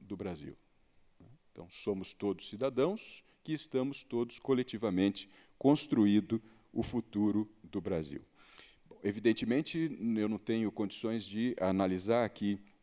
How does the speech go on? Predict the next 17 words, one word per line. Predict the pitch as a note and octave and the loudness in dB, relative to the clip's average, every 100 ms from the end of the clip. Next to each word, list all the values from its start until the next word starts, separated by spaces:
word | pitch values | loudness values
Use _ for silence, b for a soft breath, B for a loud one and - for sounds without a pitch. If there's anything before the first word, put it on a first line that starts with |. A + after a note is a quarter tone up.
| _ _ _ _ _ | _ _ _ _ _
esse | G#2 G2 - G2+ - | 0 2 2 0 -2
recentíssimo | - A2+ - G2+ - C#3 C#3 A2 F#2+ | 0 0 2 -2 0 0 0 -2 -4
documento, | G2 - G#2 C3 C#3+ - - b b b | -4 -4 0 0 -2 -10 -20 b b b
mas | A2 A2+ | 0 2
eu | C3 | 2
quero | B2+ - A#2 A2 A2+ | 0 2 4 4 2
que, | A2 - A2+ A#2 A#2+ | -2 -2 0 2 2
eh, | - G#2 G2 | 2 2 2
destacar | - - C3+ - A#2 C3 C3 - | 0 0 -2 2 2 2 -2 -4
duas | E3 E3 | 0 0
palavras-chave | - A#2+ G2+ G2+ - A2 G#2 G#2 A2+ - _ _ b b _ _ _ _ | 0 2 2 0 -4 0 2 2 -4 -18 _ _ b b _ _ _ _
que | - | 2
aparecem | B2+ - A2 A2+ A#2+ A2+ | 4 8 8 8 6 0
nos | A2+ | 0
seus | A#2 - | -2 -2
princípios | A#2 A2 C3 B2+ A#2+ | -2 0 2 2 2
orientadores. | A#2 A#2 A2 A2 F2 D2+ - - - - | 2 2 0 -2 -4 -8 -12 -14 -14 -16